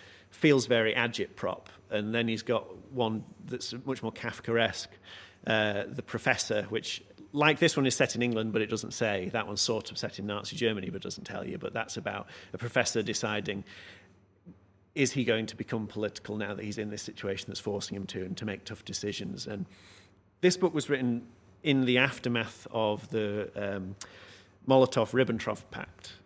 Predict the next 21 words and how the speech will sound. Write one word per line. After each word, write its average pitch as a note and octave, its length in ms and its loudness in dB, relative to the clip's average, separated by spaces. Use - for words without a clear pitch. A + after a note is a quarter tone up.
So, G#2+ 440 0
uh, G#2+ 240 0
you've B2 300 -2
got C3 240 4
Stalin, B2+ 720 6
who A2 380 0
a C3+ 60 6
lot C#3+ 220 10
of A#2 160 0
that A#2+ 180 0
circle A#2 480 4
had G#2 160 -6
put - 180 -2
their A2 120 -2
faith A#2+ 400 0
in, G2 300 -8
essentially B2 480 0
joining G#2 360 -2
hands G2+ 280 -8
with D#2 120 -12
Hitler. - 520 -4